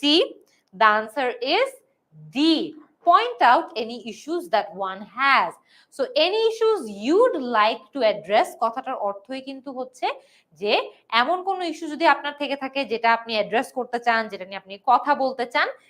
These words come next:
সেইটা মেনশন করে দেওয়া, ঠিক আছে? So সেইটাই কিন্তু এটার অর্থ, যে point out any issue that one has। আচ্ছা, which of the following can be used to make an appointment for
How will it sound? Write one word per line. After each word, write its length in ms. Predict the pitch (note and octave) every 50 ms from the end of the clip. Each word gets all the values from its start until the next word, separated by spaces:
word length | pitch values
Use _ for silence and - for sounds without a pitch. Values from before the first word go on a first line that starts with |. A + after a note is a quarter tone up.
| _ _ _ -
সেইটা 260 | D4+ C#4 C4+ C#4 D4+ C#4+ A3+
মেনশন 320 | G#3 G3 G#3 - A#3+ G3+ F#3 E3+
করে 160 | F#3+ F3+ D#3+ D3+
দেওয়া, 160 | C#3 C#3+ C#3+ C#3+ - -
ঠিক 120 | D4+ D4+ B4+
আছে? 160 | B4+ - B3 E3+ - - _ _ _ _ -
So 60 | B3 A#3+ -
সেইটাই 340 | D4 C4 C4 B3+ D4+ D4+ E4+ E4 E4
কিন্তু 200 | D#4 D4+ D4+ G#4+ F#4 A#3
এটার 200 | G#3 A3 G#3+ F3+ E3
অর্থ, 120 | - - - F3 D#3
যে 60 | E3+ - -
point 260 | G#3+ A3 A#3 A#3+ - E4
out 140 | F#4+ A4 A4 - - A#3+ A#3+
any 180 | A3+ A#3+ B3+ A3+ G#3+ G#3+
issue 260 | - - D4 F#4+ C5 - - - _ _ _ E3 F3
that 140 | F#3 F3+ - - G#3 G3+ G#3
one 120 | C#4 G4+ B4+ - - -
has। 240 | G#3+ F#3 D3+ D3 - _ _ _ _ _ - - G#3+ A#3+
আচ্ছা, 200 | C4 C4 - - - - _ _ _ _ - A#3
which 180 | C4+ G#4 G#4+ C5+ C5+
of 60 | - B4
the 60 | C#5 - A4
following 440 | G#4 F#4 F#4+ F#4+ F#4 F#4 F#4 F4+ F#4 F#4 F4+ E4+
can 200 | D4+ D4 D4+ D#4 D#4 D4+
be 60 | D#4 C#4 C4+ C#4
used 160 | C#4+ C#4 C#4+ - C#4
to 40 | B3+ A3 A3+
make 180 | A3+ - - - - - G#3
an 60 | G3 G#3 -
appointment 680 | - - F4 F4 F4+ F#4+ F#4+ F#4 F#4 F#4 F#4 F#4 E4+ - - -
for 120 | A#3+ F#3+